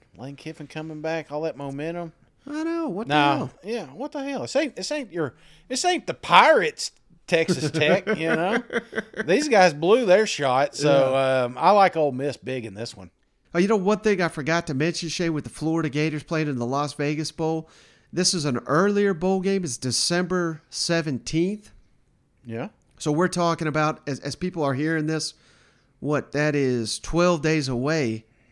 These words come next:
Speaker 1: Yeah.
Speaker 2: That's a real unfortunate, I don't know why they do it that way, because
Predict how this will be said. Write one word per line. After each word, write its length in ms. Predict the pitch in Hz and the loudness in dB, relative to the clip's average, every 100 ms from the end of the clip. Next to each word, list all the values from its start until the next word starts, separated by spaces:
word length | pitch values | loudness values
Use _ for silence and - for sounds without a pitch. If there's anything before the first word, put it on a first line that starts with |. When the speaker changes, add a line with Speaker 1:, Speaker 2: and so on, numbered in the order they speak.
| _ - | _ -14
Speaker 1:
Yeah. 380 | 101 123 147 117 _ - | -10 -10 -10 -14 _ -4
Speaker 2:
That's 200 | 185 202 | -2 -2
a 60 | |
real 360 | 156 170 160 - _ _ _ _ _ _ - | 0 0 0 -4 _ _ _ _ _ _ -2
unfortunate, 680 | 151 143 165 165 156 151 | 0 0 0 0 0 -2
I 80 | 135 | 0
don't 120 | 170 | 0
know 100 | 160 | -2
why 320 | 127 123 147 151 | -2 0 0 0
they 160 | 143 | -2
do 160 | 131 151 | -2 -2
it 120 | 147 | -2
that 200 | 156 151 | -4 -2
way, 260 | 156 156 156 - - _ | -2 -2 -6 -16 -20 _
because 500 | 151 143 165 151 139 | -6 0 2 2 0